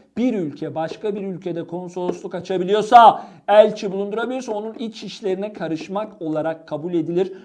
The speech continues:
O zaman arkadaşlar burada Rusya Osmanlı topraklarındaki azınlıkları kendisine bağlama ve kışkırtma hakkı ya da imkanı elde etmiştir ve Osmanlı'nın iç işlerine karışma imkanı da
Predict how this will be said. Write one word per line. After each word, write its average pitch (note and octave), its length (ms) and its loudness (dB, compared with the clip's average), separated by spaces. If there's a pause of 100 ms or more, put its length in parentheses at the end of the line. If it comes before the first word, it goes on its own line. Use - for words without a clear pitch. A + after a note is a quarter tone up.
(140)
O F#3 160 2
zaman D#3+ 240 -4
arkadaşlar E3 640 0 (300)
burada F#3 580 4 (220)
Rusya F3 640 2 (120)
Osmanlı F#3+ 420 2
topraklarındaki F3 720 0
azınlıkları F3 440 0
kendisine E3 640 0
bağlama E3+ 420 6
ve D3 100 -6
kışkırtma E3+ 720 -10 (200)
hakkı E3+ 640 -8
ya C3+ 160 -6
da - 220 -2
imkanı D3 540 -6
elde G3 220 -8
etmiştir G#3 640 -10
ve D#3 60 -4
Osmanlı'nın D#3+ 540 -8
iç D#3 120 -12
işlerine C#3 340 -12
karışma C#3 320 -14
imkanı C#3+ 440 -10
da F#3 200 -2